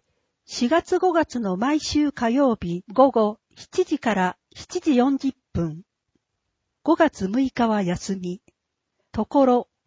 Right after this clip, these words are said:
高橋コミュニティセンター。対象、成人。定員、先着二十人。参加費、八千円。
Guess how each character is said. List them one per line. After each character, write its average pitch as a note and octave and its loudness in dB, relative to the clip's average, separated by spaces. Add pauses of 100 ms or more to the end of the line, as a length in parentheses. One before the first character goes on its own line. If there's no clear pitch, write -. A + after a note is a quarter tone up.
高 E4+ -2
橋 - -10
コ G#3+ -4
ミ C#4 2
ュ - -
ニ D#4 2
テ C#4+ 0
ィ C4+ 0
セ A#3+ -2
ン G#3 -8
タ D3+ -4
ー。 - -20 (760)
対 A#3 0
象、 G3 -2 (220)
成 A#3 2
人。 G3 -6 (960)
定 B3+ 4
員、 A3 -4 (320)
先 D#4+ 0
着 D#4 0
二 C4+ 0
十 B3+ 2
人。 E3+ -6 (600)
参 C#4+ 0
加 C#4 -2
費、 G3 -6 (220)
八 G#3+ -4
千 A#3+ -2
円。 E3 -4